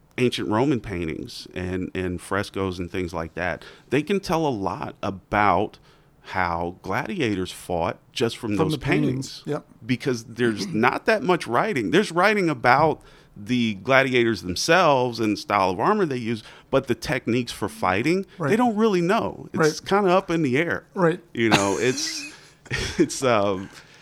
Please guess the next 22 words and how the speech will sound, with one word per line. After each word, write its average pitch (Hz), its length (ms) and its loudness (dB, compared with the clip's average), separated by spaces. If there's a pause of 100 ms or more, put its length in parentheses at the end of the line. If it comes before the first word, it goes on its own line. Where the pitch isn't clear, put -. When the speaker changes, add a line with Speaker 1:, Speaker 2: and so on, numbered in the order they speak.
(140)
Speaker 1:
you 131 120 0
know, 113 120 6
it, 127 140 4
it's, 113 380 0
it's, - 400 -2
it's, 107 180 -4
Speaker 2:
The - 160 -2
Speaker 1:
and, 202 80 0
Speaker 2:
artists 180 180 8
Speaker 1:
and - 80 6
that's, 131 140 6
Speaker 2:
are 165 120 6
the 156 80 -2
Speaker 1:
that's 139 240 2
Speaker 2:
recorders 175 420 4
Speaker 1:
the - 40 4
Speaker 2:
of 120 60 8
Speaker 1:
artists, 135 300 6
Speaker 2:
history. 147 160 -4
Speaker 1:
the 110 120 2
artists 113 400 2
are, 127 140 -2